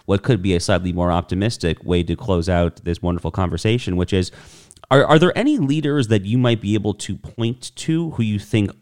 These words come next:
are doing a good job, or at least are starting to do a good job, as this whole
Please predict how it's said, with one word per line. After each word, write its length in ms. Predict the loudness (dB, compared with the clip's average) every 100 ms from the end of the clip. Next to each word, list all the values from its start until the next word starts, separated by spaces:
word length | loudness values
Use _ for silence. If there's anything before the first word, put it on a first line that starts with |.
| -2
are 520 | 2 4 2 0 -6 -14
doing 320 | -6 -4 -2
a 60 | -2
good 180 | -4 -4
job, 360 | 0 0 2
or 180 | 2 4
at 80 | 2
least 260 | 0 -2 -4
are 160 | -2 -2
starting 680 | -2 -4 0 0 0 0 -2
to 100 | -2
do 200 | 0 0
a 60 |
good 220 | 0 -2 2
job, 360 | 2 4 2
as 200 | 2 2
this 200 | 2 -2
whole 360 | 2 2 4